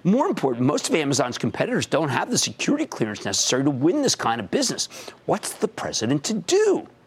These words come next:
Remember, not a king. Long story short, the punishment of Amazon stock doesn't fit the non-existent crime.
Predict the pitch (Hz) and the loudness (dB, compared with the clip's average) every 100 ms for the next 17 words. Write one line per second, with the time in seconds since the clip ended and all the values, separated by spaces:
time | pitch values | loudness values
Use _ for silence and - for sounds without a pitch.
0 | _ _ - 131 156 98 - - - - | _ _ -4 -2 -2 -4 -12 -20 -20 -20
1 | _ 170 - 160 - - 151 156 - - | _ -6 -2 -2 -4 -4 -2 -2 -6 -14
2 | - - - - - - 277 - 226 202 | -20 -20 -18 -16 -6 0 0 2 2 2
3 | 165 113 - 190 180 175 123 123 127 110 | 0 0 0 0 2 0 0 0 0 -2
4 | 113 - 107 - 113 107 - 113 101 98 | -2 -2 -2 -2 -2 -2 -4 -6 -6 -6
5 | 101 98 - - - - - 117 95 90 | -4 -4 -8 -10 -12 -14 -8 -6 -4 -6